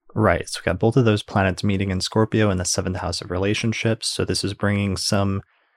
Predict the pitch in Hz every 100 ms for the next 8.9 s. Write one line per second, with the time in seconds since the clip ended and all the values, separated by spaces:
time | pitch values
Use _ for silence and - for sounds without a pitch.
0 | _ - 104 - 143 147 131 113 - -
1 | 110 98 95 - 98 92 85 - - 117
2 | 104 - 123 120 - - 98 90 101 -
3 | 104 104 104 101 104 - _ _ - -
4 | 110 - 117 113 107 98 95 - - 110
5 | 107 123 120 127 113 98 98 101 98 98
6 | - 110 - 101 95 - 95 92 92 104
7 | - 139 135 147 113 95 113 123 92 -
8 | 101 98 92 95 92 104 - 98